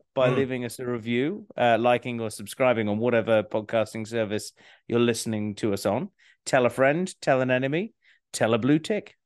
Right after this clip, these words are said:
Speaker 1: Um, why not? But that just leaves us to say a big thank you to you, Drew.
Speaker 2: Uh, thank you, Professor.
Speaker 1: It's indeed a pleasure.
Speaker 2: Mm.
Speaker 1: Uh, and a big thank you, uh, to you coming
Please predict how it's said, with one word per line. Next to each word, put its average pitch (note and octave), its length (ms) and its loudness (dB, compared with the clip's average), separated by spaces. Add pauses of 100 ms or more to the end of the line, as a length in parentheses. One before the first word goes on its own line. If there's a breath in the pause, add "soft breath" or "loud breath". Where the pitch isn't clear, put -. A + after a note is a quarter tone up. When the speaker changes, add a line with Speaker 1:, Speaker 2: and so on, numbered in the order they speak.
(220)
Speaker 1:
Um, A2 340 -6
why C3 180 -4
not? C3 280 0 (540 loud breath)
But - 260 4
that E3+ 160 4
just - 180 -4
leaves D3+ 220 2
us C3+ 140 -6
to C3+ 80 -10
say B2 500 0
a G#2+ 180 -2
big G#2+ 260 -6
thank A2 300 -4
you G#2 280 -2 (120)
to - 140 -6
you, G2+ 540 -2 (260)
Drew. F#3 320 2 (720)
Speaker 2:
Uh, C3+ 220 0
thank D#3+ 180 -4
you, - 60 -18
Professor. F3 560 -2 (640)
Speaker 1:
It's G#2 200 -6
indeed A2+ 400 0
a A2 40 -2
pleasure. C#3 440 2 (380 soft breath)
Speaker 2:
Mm. C#3 100 -6
Speaker 1:
Uh, C3+ 40 2
and C#3 200 4
a D3 40 2
big D#3 160 2
thank D#3+ 260 0
you, D#3 260 4
uh, D3 200 4
to D3+ 140 -6
you D3+ 60 -6
coming D3+ 380 -6